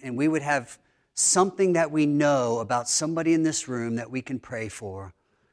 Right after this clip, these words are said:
And we can partake in this ministry of prayer, taking the burdens that weigh so heavily on someone we love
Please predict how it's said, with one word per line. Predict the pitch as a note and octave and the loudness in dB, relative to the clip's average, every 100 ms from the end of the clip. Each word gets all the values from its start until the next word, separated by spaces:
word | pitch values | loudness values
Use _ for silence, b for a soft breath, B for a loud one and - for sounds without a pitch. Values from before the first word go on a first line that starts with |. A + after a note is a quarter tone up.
| _ _ _ _ _ | _ _ _ _ _
And | C3 | 2
we | D3 | 2
can | D3 C#3+ | 2 0
partake | - D3 C3+ - - E3+ D3 - | 0 0 0 -4 2 2 2 -2
in | C#3+ C3 | 0 0
this | B2+ - | 0 0
ministry | C#3 C#3 D3+ D3+ C#3+ - C#3 | 2 4 4 4 2 0 -2
of | B2+ - | -2 -4
prayer, | - C#3+ C3 A2 F#2+ F2 _ _ _ _ | -6 -2 0 -2 -6 -14 _ _ _ _
taking | - F3 E3 F3 | -2 0 2 2
the | D3+ | 2
burdens | A#2+ D#3+ F3+ F#3+ G3+ G#3 F#3+ - - _ _ _ _ - | 4 4 6 4 4 4 0 -2 -4 _ _ _ _ -4
that | C#3+ | 0
weigh | D3+ D#3+ | 4 6
so | D#3 - F#3 G#3 | 4 4 4 4
heavily | F3+ F3+ D3+ F3 F#3 | 4 0 0 0 0
on | D#3 | 0
someone | C#3+ - E3+ F#3 F#3 | 0 2 4 4 4
we | F3+ | 2
love | D3+ B2+ A#2 A2+ G#2 | 2 2 0 -2 -8